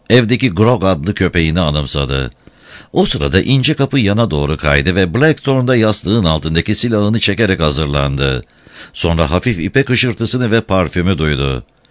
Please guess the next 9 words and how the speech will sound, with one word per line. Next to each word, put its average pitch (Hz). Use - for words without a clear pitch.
"Anjin-san?" 139
Fısıltı 78
vaat 67
doluydu. 67
Erkek 131
görmeye 135
çalışarak 80
karanlıklara 85
baktı. 69